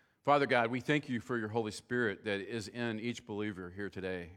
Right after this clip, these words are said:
God. And while we want the words to be encouraging, we want them to be spoken with passion, because how can we not speak them with passion? God, at the end of the day, it's not my job to awaken hearts.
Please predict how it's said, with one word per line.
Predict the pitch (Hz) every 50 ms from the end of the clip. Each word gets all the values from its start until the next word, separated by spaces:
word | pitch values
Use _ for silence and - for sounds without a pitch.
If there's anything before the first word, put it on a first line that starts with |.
| -
God. | - 92 92 92 92 90
And | 92 90 87 87 - _ _ _ _ _ _ _ _ _ _ _ _ _ _ _ _ _ _ _ _ _ _ _ _ _ _ _ _ _ _ _ _ _ -
while | 123 131 123
we | 135 135
want | 123 135 147 147 143 139
the | 131
words | 113 101 110 120 120 120 110 - -
to | - 131 120
be | 101 110
encouraging, | 104 101 90 - - - 120 117 113 92 98 104
we | 101 104
want | 101 101 117 120 120
them | 117 104 98
to | 90 92 87 -
be | 117 107
spoken | - - - 123 120 - 113 104
with | 95 - -
passion, | - 110 117 123 117 - - 101 90
because | 90 90 - 92 -
how | - 120
can | 117 - 117 107
we | 107 104
not | 101 104 107 123 127 98 - - _ _ - - _ -
speak | - - - 127 110 101
them | 104 104
with | 92 -
passion? | - 104 95 90 87 - 95 85 82 82 _ _ _ _ _ _ _ _ _ _ _ _ -
God, | 131 131 120
at | 120 107
the | 117 113
end | 151 165
of | 170 143
the | 135
day, | 113 104 127 131 131
it's | 113 104 - -
not | 110 110 117 120 117 -
my | 117 117 117 113 113
job | 101 90 107 98 92 92 90 95 85 98 - _ _ _ _
to | - - 131
awaken | 117 107 107 110 117 117 117 113 98
hearts. | 90 - 98 92 80 - - - - - -